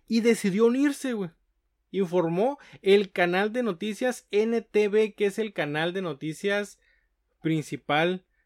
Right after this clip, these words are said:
de Turquía, güey. O sea, esta mamada fue un pedo nacional, güey. Fue un pedo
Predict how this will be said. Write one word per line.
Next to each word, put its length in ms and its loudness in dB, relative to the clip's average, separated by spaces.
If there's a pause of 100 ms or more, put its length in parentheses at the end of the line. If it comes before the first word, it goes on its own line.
(160)
de 200 0
Turquía, 640 -4
güey. 140 -8
O 40 -16
sea, 380 -6
esta 500 0
mamada 600 -4 (260)
fue 240 0
un 200 -2
pedo 500 0 (180)
nacional, 720 -4
güey. 260 -12 (540)
Fue 120 0
un 160 0
pedo 480 -4